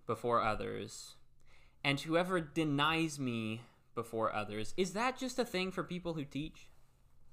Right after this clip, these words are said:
No. No, it's clearly not, in, in, no longer just a thing for the people who teach. "Everyone who will acknowledge me before others, I will acknowledge him. Whoever denies me,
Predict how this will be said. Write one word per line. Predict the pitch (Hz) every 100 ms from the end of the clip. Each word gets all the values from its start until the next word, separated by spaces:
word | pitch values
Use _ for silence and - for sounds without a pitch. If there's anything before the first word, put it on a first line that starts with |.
| - - - - - - - - - - - - - -
No. | 127 117 107 101 - - - 147 - - _ - - - - - - - - - -
No, | 143 135
it's | 175 180 -
clearly | - - 185 170 147 123 117 110
not, | 117 123 107 113 - - -
in, | 131 135
in, | 139 135 156
no | 180 196
longer | 156 160 170 143
just | 123 123 -
a | 120
thing | 127 107 107 107 - - - -
for | 151 139
the | 135 139 131
people | - 143 139 123
who | 117 120 113 101 - - _ -
teach. | - 110 - -
"Everyone | 143 165 170 156
who |
will | 147 139
acknowledge | 127 123 120 160 196 165 139
me | 127 110 107 - - - -
before | 113 120 117
others, | 113 113 110
I | 113 123
will | 120
acknowledge | 120 117 113 110 117 -
him. | 120
Whoever | 127 143 143
denies | 131 131 127 135 185 185 160
me, | 117 101 107